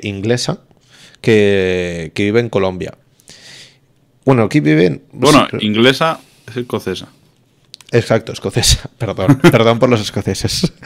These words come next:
Speaker 1: <laughs> Perdón, perdón. Eh, el tema es que una noche se despierta con un sonido que le revienta la cabeza.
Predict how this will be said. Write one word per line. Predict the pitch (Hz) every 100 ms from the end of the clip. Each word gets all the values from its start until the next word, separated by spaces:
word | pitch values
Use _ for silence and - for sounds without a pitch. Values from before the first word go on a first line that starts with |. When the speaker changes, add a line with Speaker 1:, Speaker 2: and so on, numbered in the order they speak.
| 131
Speaker 1:
<laughs> | 127 180
Perdón, | 170 120 110
perdón. | 110 107 101 - - - - -
Eh, | 113 110 107 101 98 98 98 -
el | 113
tema | 113 123
es | 131
que | -
una | 127 123
noche | 123 123
se | 127
despierta | 120 - 143 135 156 196
con | - 110
un | 107 113 113 113 110
sonido | - - 110 135 127 226
que | - 110
le | 101
revienta | 98 101 101 113 107 104
la | 104
cabeza. | 104 120 - 143